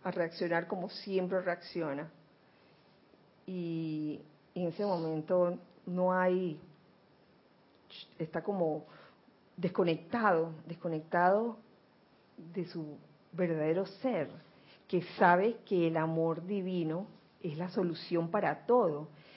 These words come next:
La vibración particular de amor divino que cambia el odio, la amargura y la aflicción a paz y bienestar. Y pregunta la Madre María, "¿lo aceptarán ustedes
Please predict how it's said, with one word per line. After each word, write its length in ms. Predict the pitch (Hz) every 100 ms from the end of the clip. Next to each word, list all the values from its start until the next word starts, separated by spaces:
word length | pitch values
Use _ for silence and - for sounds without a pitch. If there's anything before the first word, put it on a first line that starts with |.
| - - _ _ _ -
La 160 | 180
vibración 720 | 175 180 170 165 - 233 233
particular 640 | 233 233 208 180 180 180 185
de 80 | 196
amor 280 | 196 196
divino 480 | 190 208 190 175 185
que 180 | 180 165
cambia 440 | - 196 202 226
el 300 | 214 180 170 -
odio, 580 | 202 233 208 196 233 240 -
la 240 | 180 165
amargura 800 | 165 160 160 160 214 214 226 240 -
y 100 | 185
la 180 | 160 156
aflicción 920 | - 160 - 160 - - 190 196 220 -
a 260 | 170 -
paz 220 | - 240 277 - - _
y 100 | 202
bienestar. 760 | 165 156 151 143 - 165 151 143 - - - _ _ _ _ _ _ _ - - _ _ - _ _ _ _ -
Y 100 | 202
pregunta 500 | - 175 196 202 202
la 100 | 196
Madre 240 | 180 175
María, 360 | 180 160 160 160
"¿lo 140 | 175
aceptarán 680 | 175 - 180 180 170 185 220
ustedes 420 | 226 - 214 214